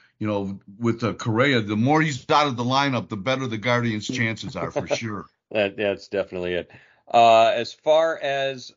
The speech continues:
Speaker 2: uh, movement in the, uh, Bally's case, the Diamond Sports Group versus M L B, uh, in court, uh, I believe there was a decision handed down by the judge yesterday.
Speaker 1: Yeah, after two d-, days, t-, a long hearing, Joe. I mean,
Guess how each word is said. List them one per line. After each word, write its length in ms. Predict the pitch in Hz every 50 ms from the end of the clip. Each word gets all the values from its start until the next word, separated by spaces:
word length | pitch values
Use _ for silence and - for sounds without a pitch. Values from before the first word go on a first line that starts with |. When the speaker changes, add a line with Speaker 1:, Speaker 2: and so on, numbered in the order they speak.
| _ - 107 - _
Speaker 2:
uh, 420 | 113 113 113 113 110 107 107 107 98
movement 520 | 113 117 135 151 165 147 165 156 151 147 _
in 240 | 139 135 135 135 131
the, 280 | 127 127 123 123 120 117
uh, 220 | 113 110 104 101
Bally's 500 | 95 - 117 117 123 127 127 120 107 -
case, 440 | - - - 117 107 104 98 - -
the 220 | _ 101 101 98 95
Diamond 340 | 101 117 113 117 117 107
Sports 440 | 107 - _ - 117 117 113 - -
Group 340 | _ - 113 113 117 113 -
versus 480 | 107 107 110 110 - 113 104 101 92 107
M 160 | 113 113 110
L 80 | 110
B, 400 | 104 95 113 113 117 113 107 110 _ _ _ _ _ _ _ _ _ -
uh, 160 | 98 98 98 -
in 180 | 101 101 98
court, 520 | _ - - 131 127 127 123 120 123 _ 113
uh, 140 | 104 104
I 140 | 101 101 101
believe 240 | 98 110 110 117 107
there 100 | 113 110
was 160 | 110 104 92
a 40 | 104
decision 440 | 90 95 - - - 131 127 127 120
handed 240 | 123 131 131 123 117
down 180 | 123 123 123
by 140 | 123 127 123
the 80 | 110 101
judge 340 | 87 98 113 120 127 123
yesterday. 440 | 135 139 135 - - 147 151 151 139 _ _ _ _ _ _ _ _ _ _ _ _ _ _ _
Speaker 1:
Yeah, 420 | 127 151 165 147 117 107 107 120 -
after 440 | 135 135 139 131 - - 127 123 123
two 300 | - - 185 190 190 156
d-, 180 | 127 139 135 _ _
days, 460 | 160 160 160 165 151 135 123 117 -
t-, 160 | - - 139 -
a 60 | - 110
long 480 | 110 113 123 131 147 175 185 147 127
hearing, 440 | 123 139 156 156 147 120 101 95 95
Joe. 340 | - 104 104 101 107 107 104
I 20 |
mean, 380 | 104 107 107 107 107 101 95